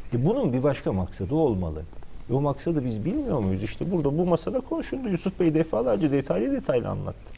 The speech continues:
Televizyonlarda konuşuyoruz, yazıyoruz. Ya Türkiye'nin, Türkiye'nin güneyinde bir ikinci İsrail kuracaklar. Niyetleri bu. Sonra Türkiye'yi en az üç,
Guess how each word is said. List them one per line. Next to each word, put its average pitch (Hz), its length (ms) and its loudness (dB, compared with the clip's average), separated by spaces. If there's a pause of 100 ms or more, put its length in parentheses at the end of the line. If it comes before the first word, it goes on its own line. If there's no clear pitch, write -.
(360)
Televizyonlarda 143 680 4
konuşuyoruz, 139 640 0
yazıyoruz. 151 600 2 (840)
Ya 123 240 4
Türkiye'nin, 175 720 2 (180)
Türkiye'nin 120 600 0 (160)
güneyinde 147 680 2 (140)
bir 156 220 2
ikinci 147 420 0
İsrail 123 380 2 (100)
kuracaklar. 110 580 2 (720)
Niyetleri 110 540 0
bu. 151 200 4 (420)
Sonra 147 320 2
Türkiye'yi 151 640 0
en 190 220 2
az 156 180 4 (120)
üç, 151 340 2